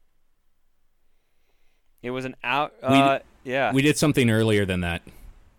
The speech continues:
Speaker 2: I can guarantee you.
Speaker 1: That would have been stuff on your channel at that point, or maybe you're right, maybe it was YouTube, but, like, the one with you and Jack, we played Space Jam, Wu-Tang Clan, we
Speaker 2: Yep.
Speaker 1: tried, but it didn't work, and No One Can Stop Mister Domino,
Speaker 2: Yep.
Speaker 1: and then we did a bunch of Mega
Speaker 2: Yep.
Speaker 1: Man X's. We did X seven and X eight.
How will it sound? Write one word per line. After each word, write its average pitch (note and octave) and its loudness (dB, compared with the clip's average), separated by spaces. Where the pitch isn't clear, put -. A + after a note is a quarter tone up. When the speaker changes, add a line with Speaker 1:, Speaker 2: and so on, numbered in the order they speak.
Speaker 2:
I G#2+ -2
can A2 -2
guarantee G2+ -2
you. F2+ -2
Speaker 1:
That C#3 4
would D#3 2
have D#3 -2
been D3+ -4
stuff C#3+ -2
on B2+ 0
your A#2 -4
channel G2+ -8
at F#2 -14
that G2 -8
point, F#2 -16
or G#2+ -6
maybe A#2+ -4
you're A#2+ -6
right, A2 -2
maybe G#2 -8
it G2 -12
was G#2 -10
YouTube, F#2+ -14
but, F#2 -10
like, F2+ -14
the A2+ -8
one A#2 -4
with C3+ -8
you C3+ -2
and A#2+ -8
Jack, A#2+ 0
we A2+ -12
played A2+ -8
Space A#2+ -6
Jam, B2+ -6
Wu-Tang C3 -8
Clan, B2 -6
we A#2 0
Speaker 2:
Yep. G#2+ -2
Speaker 1:
tried, B2 0
but A#2 -4
it - -10
didn't A2 -10
work, A2+ -8
and A2 -10
No G#2+ -8
One A2 -8
Can A2+ -14
Stop A2+ -8
Mister A2 -18
Domino, G#2 -2
Speaker 2:
Yep. F2+ -16
Speaker 1:
and A2 -8
then A2 -6
we G#2+ -10
did G#2 -10
a G2+ -10
bunch G2+ -12
of G#2 -16
Mega A2+ 0
Speaker 2:
Yep. G2 -4
Speaker 1:
Man G2+ -10
X's. F#2+ -12
We G2 -18
did G2+ -10
X G2+ -12
seven G2 -14
and F2+ -14
X F2 -16
eight. F#2 -14